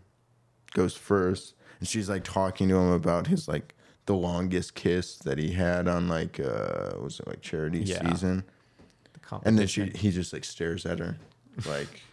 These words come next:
Speaker 1: <laughs> "Oh, you're talking about a kiss? Guess he's not getting one." <laughs> And then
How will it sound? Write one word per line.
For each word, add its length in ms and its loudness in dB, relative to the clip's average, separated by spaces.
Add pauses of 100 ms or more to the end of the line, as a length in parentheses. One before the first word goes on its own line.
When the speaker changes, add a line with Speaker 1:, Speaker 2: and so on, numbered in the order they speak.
Speaker 1:
<laughs> 220 -20
"Oh, 80 -4
you're 120 -2
talking 240 -4
about 140 -2
a 60 -6
kiss? 560 -4 (1700)
Guess 180 2
he's 180 -6
not 220 -2
getting 220 -4
one." 720 2
<laughs> 40 -20 (2000)
And 180 8
then 400 6